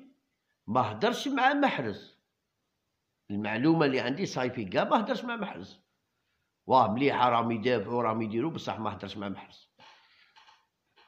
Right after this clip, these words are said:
ما هدرش مع محرز، ما هدرش كاع مع محرز، ما هدرش كاع مع محرز، ومحرز كاع ما هدرش معاه. هذه باش نقولها لكم. وين نعاودوا نولوا نتكلموا على ديلور يعيش محيط نادي أولمبيك مارسيل هذه الأيام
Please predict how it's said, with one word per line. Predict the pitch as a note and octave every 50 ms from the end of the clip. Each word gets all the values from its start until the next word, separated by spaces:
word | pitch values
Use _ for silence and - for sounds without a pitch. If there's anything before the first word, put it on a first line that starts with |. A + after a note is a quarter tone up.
| _ _ _ _ _ -
ما | A2+ C3 B2+
هدرش | A#2+ D#3 D3 A2+ B2+
مع | C#3+ C3+
محرز، | C3 A2 G2 G#2 F#2 G#2
ما | G2+ -
هدرش | - G#2+ G2 -
كاع | A2+ A#2
مع | A#2 G#2+
محرز، | G2+ G2 - - - - - _ _ _ _ _ _ _ _ _ _ _ _ _ _ _ _ _ _ _ _ _ _ _ _ _ _ _ _ _ _ _ _ _ _ -
ما | - F#3 F3+ C3
هدرش | B2+ - G#3 E3 A2+ -
كاع | - A3
مع | G#3 G#3+ F#3+
محرز، | D3+ B2 - - G#2 F#2+ - - - _ _ _
ومحرز | - C#3+ F3 F3 - F3 F#3 D3+ A#2
كاع | A#2+ G#3+ A3+
ما | A3+ A3+ D#3+
هدرش | D3+ - D#3 - - C#3+
معاه. | A2 - - - - - _ _ _ _ _ -
هذه | G2+ B2+ D3+ E3+ F#3
باش | C#3+ D3 C#3 D3
نقولها | C#3+ C3 B2+ A#2 A2 G2
لكم. | - - - _ _ _ _ _ _ _ _ _ _ _ _ _ _ _ _ _ _ - _ _ -
وين | B2+ D#3+ F#3 F#3 F#3
نعاودوا | D3+ G3+ B3+ C4 A3 B3+ B3
نولوا | A#3 A#3 A3+ G3 G3+ G#3
نتكلموا | G3+ F#3 - - - A#3+ A3 G#3+ G#3 F#3 E3+
على | F3 F3 F3 E3+
ديلور | D3 D3+ D#3+ D#3+ E3+ G#3+ A#3 E3+ A#2+ - - - - - - _ _ _ _ _ _ _ _ _ _ _ _ _ _ _ _ - B2
يعيش | C#3+ D3+ D3+ D3 F#3 A3 F3+ - -
محيط | D3+ D#3 D3+ C#3+ - F#3 F#3+ D3+ - C3+
نادي | D3+ E3 D#3+ D3 D3 D3 -
أولمبيك | C#3 C#3+ C#3 C#3 B2+ B2+ - A#3+ C#4 - A3
مارسيل | G#3+ F3 C#3+ - - C#3+ A#2+ G2 E2 - - -
هذه | A2+ B2 B2
الأيام | C3 - - B2+ A#2+ C3 D#3 F3 F3 E3+ - -